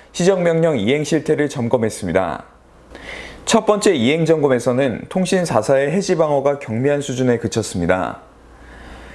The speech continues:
그러나 이번 두 번째 이행 점검에서는 에스케이텔레콤과 에스케이 브로드밴드가 이용자 동의 없이 전화를 걸어 해지 방어를 한 사실이 대거 확인되면서 과징금 부과를 결정한 것입니다.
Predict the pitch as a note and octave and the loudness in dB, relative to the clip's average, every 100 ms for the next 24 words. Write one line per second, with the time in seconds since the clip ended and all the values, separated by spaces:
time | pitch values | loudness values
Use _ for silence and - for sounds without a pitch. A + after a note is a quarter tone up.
0 | - - - - - E3+ F3+ D#3+ C3+ F3 | -20 -20 -20 -6 2 2 4 2 2 2
1 | E3 C#3 E3+ E3 E3+ B2 B2+ D3 C3+ B2 | 0 2 2 2 2 2 2 2 2 2
2 | A2+ G#2 A#2 C3 G2 - - B2 - E3 | 0 0 -2 -2 -4 -6 -2 -2 0 -2
3 | D#3 D#3 C#3+ C#3+ C3+ D3 C#3 F#2 - - | 0 0 0 -2 -2 0 2 0 -2 -2
4 | C#3 C#3 C3+ C3+ A#2 G#2 G2+ A#2+ D#2+ - | -2 0 0 2 0 0 0 -2 -4 -10
5 | - - - A#2 D#3 D#3 D#3+ D3+ C#3+ C3+ | -20 -20 -2 2 2 4 2 2 0 0
6 | D#3 D3 C3 C3+ C3 B2+ A#2+ A#2 F#2+ - | -2 -2 2 2 2 0 0 0 0 -6
7 | - - - F#3+ F#3 F3 E3 D#3+ F3 E3 | -16 -12 -2 0 2 2 2 0 -2 -4
8 | F3 D#3+ D#3 D3+ - G#2 B2+ B2 D#3+ D#3 | -4 -2 0 0 0 2 2 0 -4 -2
9 | A#2+ G2+ F#2+ B2 A2+ - - - - - | 0 0 0 0 0 -2 -8 -20 -14 0
10 | C#3 D3 E3 D#3+ C#3 C#3 C3+ C#3 A#2+ G#2 | 0 2 0 0 2 2 2 0 0 0
11 | C3 B2 G#2+ F#2+ F2+ E2 F2 C2 | 0 0 -2 -2 -2 -2 -2 -6